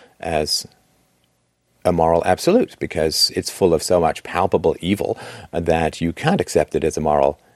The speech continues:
absolute without being, like, without it being illegal, because then you are accepting death threats against a significant portion of your fellow man as your highest moral ideal,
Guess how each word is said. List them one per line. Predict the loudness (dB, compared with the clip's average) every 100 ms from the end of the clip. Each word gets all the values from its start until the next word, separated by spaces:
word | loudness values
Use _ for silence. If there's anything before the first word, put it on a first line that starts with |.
| _ -4
absolute | -2 -2 -2 -2 -4
without | -2 0 -2 -4 _ _ _ _ _ _ _ _ _ _ _ _ -4
being, | 0 0 -2 -6 -16 _ _ -2
like, | -2 0
without | 0 0 -2 _ _ _
it | -4 0
being | 0 0 0
illegal, | 0 2 0 -4
because | -8 -8 -4
then | -2 0
you | 0
are | 0
accepting | 0 -4 -4 -4
death | -2 -2
threats | -2 -4 -4 -6
against | -6 -6 -8 -14 -20 -20 -20 -20 -10
a | -6
significant | -4 2 2 2 -4
portion | 2 0 2 -2
of | -2
your | 0
fellow | 2 2 2
man | -2 -2
as | -4
your | -2
highest | 0 0 0
moral | 0 0
ideal, | -2 0 2 2